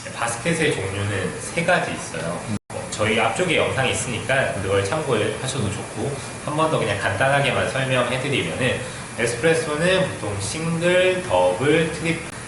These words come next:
Speaker 1: 하나, 두 개, 세 개예요. 네.
Speaker 2: 음.
Speaker 1: 네, 하나를 보통 이제 싱글이라고 하니까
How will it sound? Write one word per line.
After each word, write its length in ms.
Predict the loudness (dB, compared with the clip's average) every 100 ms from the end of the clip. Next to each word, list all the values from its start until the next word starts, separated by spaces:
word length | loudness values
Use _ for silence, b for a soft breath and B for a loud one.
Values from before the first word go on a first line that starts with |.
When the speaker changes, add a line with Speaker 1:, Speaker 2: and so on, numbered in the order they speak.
| -6
Speaker 1:
하나, 320 | 2 4 4
두 100 | 2 0
개, 140 | 0
세 200 | 2 0
개예요. 280 | 2 0 0 -4 -2
네. 100 | 0
Speaker 2:
음. 580 | -2 -2 -4 -4 -2 0
Speaker 1:
네, 100 | 2
하나를 480 | 4 4 4 2 -2
보통 160 | -6
이제 140 | -6 -6
싱글이라고 720 | -6 -2 2 2 2 0 0
하니까 500 | -2 -4 0 0 0